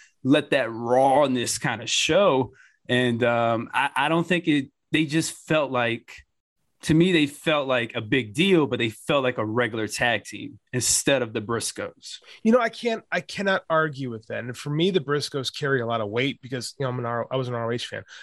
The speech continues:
Speaker 2: I like seeing them, but I agree. Like, the promo is completely forgettable in what they said. And part of me wonders if they're just getting acclimated to the scenery or maybe they're worried about what they're gonna say. 'Cause,
Speaker 1: Mm.
Speaker 2: like, you know, again, Jay's mouth got them in trouble for something he said almost a decade ago.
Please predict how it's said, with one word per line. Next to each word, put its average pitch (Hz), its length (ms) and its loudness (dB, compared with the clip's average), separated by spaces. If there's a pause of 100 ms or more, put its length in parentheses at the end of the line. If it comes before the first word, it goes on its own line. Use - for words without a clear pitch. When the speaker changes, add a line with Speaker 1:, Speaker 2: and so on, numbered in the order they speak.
(160)
Speaker 2:
I 143 60 0
like 139 240 2
seeing 143 220 -8
them, 117 120 -4
but 151 100 2
I 220 100 4
agree. 175 340 -2
Like, 120 220 -10
the 143 80 -8
promo 180 380 0
is 143 100 -8
completely 135 460 -8
forgettable 104 680 -10 (200)
in 113 140 -6
what 107 160 -6
they 104 140 -6
said. 104 380 -4 (480)
And 160 200 0
part 185 260 2
of 220 60 -2
me 226 100 -4
wonders 160 480 -4
if 131 120 -10
they're 131 160 -4
just 127 280 -10
getting 139 380 -2
acclimated 143 600 0
to 120 60 -12
the 110 80 -14
scenery 160 560 -2
or 123 220 -6
maybe 135 360 0
they're 120 180 -4
worried 120 420 0
about 110 260 -2
what 113 200 -6
they're 113 120 -6
gonna 104 280 -6
say. 123 640 -2 (120)
'Cause, 120 540 0
Speaker 1:
Mm. - 20 -4
Speaker 2:
like, 117 260 -2
you 147 80 -2
know, 110 280 -2
again, 175 340 0 (120)
Jay's 165 300 -2
mouth 139 320 -2
got 135 160 -4
them 123 100 -10
in 117 80 -8
trouble 120 300 -6
for 113 80 -14
something 120 240 -10
he 113 60 -10
said 113 160 -8
almost 104 280 -10
a 104 40 -18
decade 113 400 -6
ago. 123 380 0